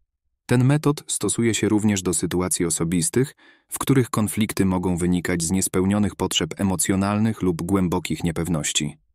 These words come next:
Otwierając przestrzeń na eksplorację tych głębszych kwestii, możesz pomóc w leczeniu starych ran i budowaniu silniejszych i bardziej odpornych relacji.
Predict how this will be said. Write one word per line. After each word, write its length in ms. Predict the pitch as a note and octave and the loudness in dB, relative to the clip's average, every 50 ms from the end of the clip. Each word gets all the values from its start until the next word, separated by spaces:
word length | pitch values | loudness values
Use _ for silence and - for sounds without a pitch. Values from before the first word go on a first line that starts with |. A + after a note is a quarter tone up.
| _ _ _ _ _ | _ _ _ _ _
Otwierając 580 | - - - - C3+ A#2+ C3 C#3 C#3+ C3 A#2 - | -2 -2 0 2 2 2 4 4 2 2 0 0
przestrzeń 520 | - - - C3 C3 - - - G#2+ G2 | 0 0 2 2 0 0 0 0 2 2
na 160 | F#2+ F#2+ F#2 F2 | 2 2 2 0
eksplorację 600 | F2 - - - F#2 F#2 F#2 G#2 A2 - G2 E2 | 0 -2 -2 0 0 0 0 0 0 0 -2 0
tych 200 | E2 F2 E2+ F2 | 0 -2 -2 0
głębszych 480 | F2+ G2+ G#2+ G#2+ G#2 - F2+ D#2+ - | 2 2 2 2 2 0 -2 -2 -4
kwestii, 560 | - - - A2+ A2 G2 - - C#2 D2 D#2 - - - - _ _ _ _ _ _ | -6 -4 -2 0 0 0 -2 -4 -4 -4 -4 -6 -10 -20 -20 _ _ _ _ _ _
możesz 300 | - G#2+ A#2 B2 C3 B2 | 0 0 2 2 0 0
pomóc 340 | - - B2+ B2+ B2 A2 G2+ | 0 0 0 2 2 0 0
w 60 | F#2 | 0
leczeniu 380 | F#2+ G2 F2+ - A2 G2+ G2 F2 | 0 0 0 2 2 2 2 0
starych 380 | - - - G2+ G2+ F2+ - - | 0 -2 -2 -2 -2 -4 -2 -2
ran 300 | F#2 F#2+ F2+ E2+ D#2+ D#2+ - _ _ _ _ - | -2 0 0 0 -2 -4 -6 _ _ _ _ -2
i 80 | G2 | 0
budowaniu 460 | F#2 G2+ G2 G2 G2 G2+ G#2+ G#2+ G#2 | 0 2 2 2 2 2 2 2 2
silniejszych 760 | G2 - - G2+ G2 G2 G2 G2+ G#2 F#2+ - - F#2+ F2+ - - | 2 2 2 2 4 4 2 2 2 0 0 0 -2 -2 -2 -4
i 80 | F#2+ | -4
bardziej 380 | F2 F#2+ G2 G2+ F#2 G2+ F#2+ D#2+ | -2 0 -2 0 0 0 0 0
odpornych 520 | F2+ - - - F2 D#2+ E2 D#2+ D2+ - | 0 -2 -4 -4 -2 -2 0 -2 -4 -2
relacji. 580 | - D#2+ D2+ C#2 G#1+ G#1 - - - A1+ - | -4 -4 -2 -2 -4 -4 -6 -6 -6 -8 -12